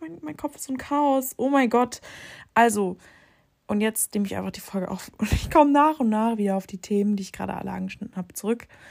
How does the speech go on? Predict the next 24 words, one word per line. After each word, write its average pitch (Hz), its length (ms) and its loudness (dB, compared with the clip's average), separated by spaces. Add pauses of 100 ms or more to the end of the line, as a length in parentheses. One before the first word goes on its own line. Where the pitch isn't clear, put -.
(720)
Ähm, 202 600 0 (140)
erstmal 240 500 0
will 214 60 -2
ich - 260 -6
euch 196 180 -6
sagen, 196 320 -4
warum 185 280 -6
so 185 100 -10
lange 185 160 -8
keine 190 180 -8
Folge 202 280 -6
kam, 233 380 -2
weil 185 420 -2
ich - 160 -16
nicht 214 160 -6
weiß, 262 280 -4
ob, 208 140 -6 (180)
ich - 120 -12
denke 233 200 -2
mal, 226 120 0
ein 196 140 -2
Großteil 208 600 -6 (220)
wird 190 220 -8
schon 247 580 -2